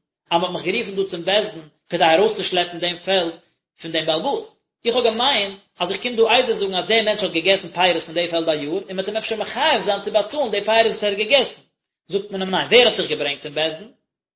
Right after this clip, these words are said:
דער מחזיק האט דיר געברענגט. ער האט דיר געברענגט, די אלע דריי קטעי איידעם, ווייל ער האט געוואלט, ארויסברענגען, אז דער פעלד באלאנגט זיין. נו, ער האט דיר געוויסט, וואס מען וויל דו טון, און דו ביסט געווען, א חלק פון די איידעם זאמען, און דו דארפסט באצאלן א דריטל.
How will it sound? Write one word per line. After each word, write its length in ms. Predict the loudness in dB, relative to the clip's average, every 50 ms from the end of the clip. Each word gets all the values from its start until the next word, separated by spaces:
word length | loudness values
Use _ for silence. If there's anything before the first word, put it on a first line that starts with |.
| _ _ -2
דער 140 | -2 0 0
מחזיק 400 | 2 0 0 -2 -2 -4 -8 -8
האט 80 | -8 -8
דיר 120 | -8 -8
געברענגט. 380 | -6 -6 -6 -6 -6 -6 -8 -12 _ _ _ _ _ _ _ _
ער 140 | 2 4 4
האט 60 | 4
דיר 100 | 2 0
געברענגט, 320 | -2 -2 0 0 0 2 2
די 100 | 0 0
אלע 200 | 2 2 2 0
דריי 240 | 2 2 2 2 2
קטעי 240 | 0 -2 0 0 2
איידעם, 260 | 2 2 2 2 0
ווייל 120 | 0 0
ער 80 | 0 0
האט 60 | -2 -2
געוואלט, 300 | -2 -2 -2 -2 -6 -14 _ _ _ -2
ארויסברענגען, 580 | 0 0 0 0 0 -2 -2 0 0 0 0 -2
אז 60 | -2
דער 100 | -4 -2
פעלד 180 | -4 -2 -2
באלאנגט 300 | -2 -2 -2 -2 -4 -2
זיין. 200 | -2 0 0 -2 -4 -8 -18 _ _ _ _ _ -4
נו, 60 | 0
ער 120 | 0 2
האט 100 | 0 0
דיר 200 | -2 -2 -4 -4
געוויסט, 300 | -2 -2 0 0 -2 -2
וואס 140 | -4 -6 -6
מען 100 | -4 -2
וויל 140 | -2 -2 -2
דו 80 | -4 -6
טון, 360 | -6 -4 -2 -2 -4 -4 -8 -16 _ _ _ _ -6
און 80 | -2
דו 60 | -2 -2
ביסט 140 | -2 -2
געווען, 520 | -2 2 4 4 4 2 0 -6 -10 -14 -16 -18 _ _ -6
א 80 | -6
חלק 420 | -2 2 4 6 6 6 4 0 -2
פון 140 | -2 -4 -2
די 120 | -2 0
איידעם 320 | 2 2 0 0 0 -4
זאמען, 380 | -4 -2 -2 -2 -2 -4 -6 -6
און 60 | -6
דו 60 | -2
דארפסט 220 | 0 0 0 0 -2
באצאלן 360 | -6 -4 -2 -2 -2 0 0
א 60 | -2
דריטל. 340 | -2 -2 -4 -6 -8 -10 -18